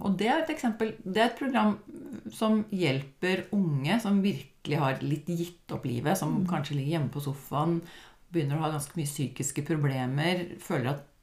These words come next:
Speaker 1: det ikke er noe i dette livet for dem,
Speaker 2: Mm.
Speaker 1: og som tar dem med på en reise i, i løpet av åtte-ni uker, hvor de må stille hver eneste dag og jobbe med seg selv og andre ungdommer i en gruppe på ti ofte.
Speaker 2: Mm.
Speaker 1: Jeg har fått lov til å gå inn og liksom være med og kjenne på kraften i det rommet,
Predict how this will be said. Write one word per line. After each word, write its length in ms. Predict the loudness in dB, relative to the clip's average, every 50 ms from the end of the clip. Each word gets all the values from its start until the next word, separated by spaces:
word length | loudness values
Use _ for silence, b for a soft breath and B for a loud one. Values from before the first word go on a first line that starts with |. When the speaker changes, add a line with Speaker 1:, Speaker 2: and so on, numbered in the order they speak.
| _ -10
Speaker 1:
det 140 | -6 -4 -4 -4 -4
ikke 120 | -4 -2 0
er 180 | 0 0 0
noe 220 | 0 0 0 2 2
i 80 | 4 2
dette 220 | 2 2 0 -2 0
livet 240 | 0 0 0 -2 -4
for 140 | -4 -4 2
dem, 220 | 4 4 4 4
Speaker 2:
Mm. 200 | B 2 -2 -4 -4 -4 B B B B B B B B
Speaker 1:
og 120 | -6 -4 0
som 340 | 2 4 6 6 6 4 2 -2
tar 280 | -2 0 2 4 4 4
dem 220 | 4 4 4 2
med 180 | 2 0 0 0
på 100 | 0 0
en 120 | 0 0
reise 580 | 0 0 0 0 0 -2 -2 -4 -8 -8 -4 -2
i, 420 | 0 0 0 0 0 0 -2 -2
i 40 | -2
løpet 300 | 0 0 -2 -2 -2 -4
av 160 | -4 -2 -2 -4
åtte-ni 500 | -6 -6 -4 -4 -2 0 2 2 2 0
uker, 400 | -2 -4 -2 0 2 2 0 0 B B B B B B B B -4
hvor 140 | -2 -2 0
de 260 | 2 2 2 2 2 2
må 280 | 2 2 2 0 0 0
stille 340 | -2 0 0 2 2 4
hver 140 | 4 4 6
eneste 340 | 6 6 4 4 2 0 2
dag 240 | 4 6 6 6 6
og 80 | 6 6
jobbe 560 | 6 6 6 4 2 0 0 2 2 2 4 4
med 260 | 4 2 2 0 -2 -2
seg 140 | -4 -4 -4
selv 240 | -2 -2 -2 0 0 0
og 100 | 0 0
andre 180 | 0 0 0 0
ungdommer 300 | 0 0 0 0 0 0 2 2
i 60 | 2
en 120 | 2 2 0
gruppe 260 | -2 -2 -4 -4 -6
på 180 | -6 -6 -10 -8
ti 260 | -6 -4 -2 -2 -2
ofte. 240 | -2 -4 -4 -4 -4 -2 -2
Speaker 2:
Mm. 280 | -2 -2 -2 -2 -4 -8 -8 -6
Speaker 1:
Jeg 100 | -6 -4
har 60 | -2
fått 60 | -2
lov 140 | -2 0 0
til 100 | -2 -2
å 80 | -2 -2
gå 280 | -2 0 0 0 0 0
inn 100 | -2 -2
og 60 | -2
liksom 160 | -2 -2 -2
være 380 | -2 -2 -2 -4 -4 -2 -2 -2
med 180 | -2 -2 -4 -4
og 80 | -6
kjenne 500 | -8 -6 -2 -2 0 0 0 -2 -2 -4 -6
på 120 | -8 -8
kraften 440 | -8 -8 -10 -10 -12 -12 -8 -4 -2
i 40 | -2
det 160 | -2 0 -2
rommet, 340 | -2 0 2 2 2 2 2